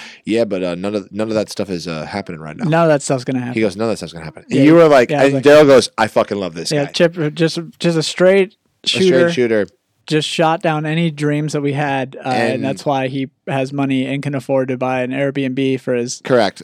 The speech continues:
Speaker 2: his,
Speaker 1: That's why he
Speaker 2: his
Speaker 1: knows.
Speaker 2: <laughs> in-laws
Speaker 1: That's why he,
Speaker 2: and, yeah.
Speaker 1: yeah,
Speaker 2: So,
Speaker 1: 'cause
Speaker 2: we're,
Speaker 1: he's a,
Speaker 2: we're like,
Speaker 1: he's
Speaker 2: "Yeah,
Speaker 1: a
Speaker 2: we'll
Speaker 1: king.
Speaker 2: take the free one."
Speaker 1: He, um, he also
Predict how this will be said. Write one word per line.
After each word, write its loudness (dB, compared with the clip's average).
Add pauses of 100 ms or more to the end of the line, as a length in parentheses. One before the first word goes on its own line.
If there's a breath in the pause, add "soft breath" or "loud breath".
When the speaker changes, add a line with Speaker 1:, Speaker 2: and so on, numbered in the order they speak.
Speaker 2:
his, -4
Speaker 1:
That's -4
why 2
he -2
Speaker 2:
his 0
Speaker 1:
knows. -2
Speaker 2:
<laughs> -4
in-laws 0
Speaker 1:
That's 2
why 2
he, 0
Speaker 2:
and, -8
yeah. -6
Speaker 1:
yeah, 0
Speaker 2:
So, -6
Speaker 1:
'cause -4
Speaker 2:
we're, 2
Speaker 1:
he's 0
a, -2
Speaker 2:
we're 0
like, -6
Speaker 1:
he's -4
Speaker 2:
"Yeah, 0
Speaker 1:
a 0
Speaker 2:
we'll 0
Speaker 1:
king. 2
Speaker 2:
take -2
the -8
free -10
one." -8
Speaker 1:
He, -2
um, -4
he -4
also -4